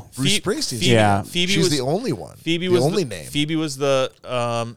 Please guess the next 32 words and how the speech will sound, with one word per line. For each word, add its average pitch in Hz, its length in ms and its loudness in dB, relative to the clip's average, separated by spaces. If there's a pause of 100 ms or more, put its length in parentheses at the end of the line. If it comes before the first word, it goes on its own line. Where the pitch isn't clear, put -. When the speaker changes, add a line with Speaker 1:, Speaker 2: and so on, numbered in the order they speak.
Speaker 2:
Ursula 139 400 -2
was 123 160 -6
the, 120 220 -10
the 120 120 -8
waitress 117 440 -6
on 107 100 -6
Mad 104 160 -2
About 95 240 -6
You, 87 280 -12 (120)
and 104 180 -12
so - 180 -4
Speaker 1:
But 110 100 0
had 151 100 2
Speaker 2:
they - 40 2
Speaker 1:
that 151 100 4
already 143 260 4
happened 120 320 -2
Speaker 2:
Yes. 113 180 2
Speaker 1:
before 127 160 0
Friends 120 360 -2
Speaker 2:
Yeah, 113 80 0
yep, 107 80 0
Speaker 1:
started? 165 180 -6
Speaker 2:
yep, 113 140 -8
Speaker 1:
Okay. 113 140 -8
Speaker 2:
yep. 82 80 -8 (180)
And 117 300 -8
so 117 280 -2
they, 110 480 -2 (220)
they 110 180 -4
said 107 400 -4
that, 104 320 -4